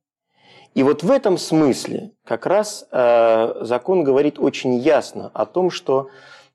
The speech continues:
м, основные усилия уголовно-исполнительной системы, ну, на сегодняшний день, э, мы знаем, что идёт, э, реформа очень серьёзная,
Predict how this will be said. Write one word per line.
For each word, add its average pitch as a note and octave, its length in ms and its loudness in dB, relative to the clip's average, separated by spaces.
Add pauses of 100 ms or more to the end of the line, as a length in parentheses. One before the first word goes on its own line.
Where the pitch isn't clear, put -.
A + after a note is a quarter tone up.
м, G#2+ 300 0
основные D#3 640 2
усилия C#3 840 2
уголовно-исполнительной A2+ 1120 0
системы, D#3 480 0
ну, D#3 140 4
на C3+ 120 2
сегодняшний B2+ 720 2
день, A#2 340 0 (440)
э, G2+ 480 2
мы A2 460 0
знаем, G#2 440 0
что - 260 -10
идёт, G2+ 460 -2
э, F#2+ 460 0
реформа F3+ 600 0
очень - 320 -6
серьёзная, D3 840 0